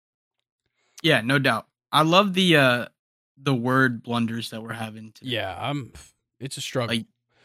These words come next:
Speaker 1: like you said, Logert
Speaker 2: Look, I got
Speaker 1: earlier.
Speaker 2: Yeah.
Speaker 1: He should have a jersey that says Logert now. That, that'd be
Speaker 2: <laughs>
Speaker 1: sick.
Speaker 2: All right, well, you start, you started us off wrong by <laughs> saying
Speaker 1: Yeah.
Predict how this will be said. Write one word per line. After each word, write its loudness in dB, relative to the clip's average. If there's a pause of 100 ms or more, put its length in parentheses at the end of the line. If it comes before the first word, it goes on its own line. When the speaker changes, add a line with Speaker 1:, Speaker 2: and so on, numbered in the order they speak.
(100)
Speaker 1:
like 0
you 2
said, 2
Logert 4 (160)
Speaker 2:
Look, -10
I -4
got -4
Speaker 1:
earlier. 0 (2000)
Speaker 2:
Yeah. -12 (580)
Speaker 1:
He 6
should 4
have 4
a 2
jersey 6
that 2
says 0
Logert 2
now. -10
That, 0
that'd 0
be 0
Speaker 2:
<laughs> -4
Speaker 1:
sick. -4 (1600)
Speaker 2:
All -6
right, -10
well, -10
you -4
start, 0
you 0
started 0
us -8
off -2
wrong -4
by -2
<laughs> -4
saying 0
Speaker 1:
Yeah. 4